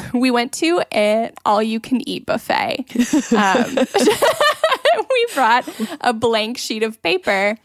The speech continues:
Speaker 1: and, and we just wrote down, we, you know, brain dumped. And those, all, I mean, most of those goals have since changed. It's something that you have to revisit annually, at least.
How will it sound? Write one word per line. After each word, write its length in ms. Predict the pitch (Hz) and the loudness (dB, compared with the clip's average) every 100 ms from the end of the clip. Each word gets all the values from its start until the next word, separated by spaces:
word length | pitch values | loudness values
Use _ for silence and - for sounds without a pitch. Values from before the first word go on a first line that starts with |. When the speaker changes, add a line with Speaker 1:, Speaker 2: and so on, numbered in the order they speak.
| _ _ _ _ _ | _ _ _ _ _
Speaker 1:
and, 640 | 220 214 214 208 208 208 208 - _ _ | -6 -4 -2 -4 -6 -10 -12 -18 _ _
and 180 | 220 226 | -4 -2
we 100 | 233 | -2
just 180 | 233 - | -2 -4
wrote 200 | 247 220 | -2 -2
down, 460 | - 214 208 196 - | -2 -2 -2 -4 -8
we, 240 | 202 - | -10 -6
you 100 | 226 | -4
know, 180 | 220 190 | -4 -4
brain 400 | 196 214 208 240 | -4 -2 0 0
dumped. 440 | 214 147 - - - _ _ _ _ _ - | -2 -4 -8 -14 -18 _ _ _ _ _ -6
And 640 | 208 196 190 190 196 196 - _ _ _ _ _ - | -2 -2 -4 -6 -10 -12 -18 _ _ _ _ _ -6
those, 520 | 196 233 233 233 - - - | 2 4 4 0 -6 -14 -2
all, 200 | 302 - | -2 0
I 60 | |
mean, 180 | 311 359 | 0 0
most 180 | 349 480 | 0 0
of 40 | |
those 160 | 392 311 | 0 2
goals 200 | 233 240 | 2 0
have 180 | - 220 | -2 -4
since 360 | - 220 208 | -4 -6 -6
changed. 500 | - - 196 196 226 | -8 -4 -4 -4 -6
It's 120 | 262 - | -8 -4
something 340 | 285 277 294 | -2 0 0
that 80 | 294 | 0
you 120 | 285 | 0
have 360 | 247 - 185 - | -2 -4 -6 -6
to 240 | - 233 214 | -8 -8 -8
revisit 960 | 202 220 214 185 214 208 202 175 196 _ _ _ _ - | -6 -6 -6 -4 -4 -4 -6 -6 -8 _ _ _ _ -10
annually, 720 | 208 190 - - 62 - 240 - | -8 -6 -8 -10 -12 -14 -14 -6
at 160 | 208 | -6
least. 540 | 202 190 - - - | -4 -10 -10 -12 -12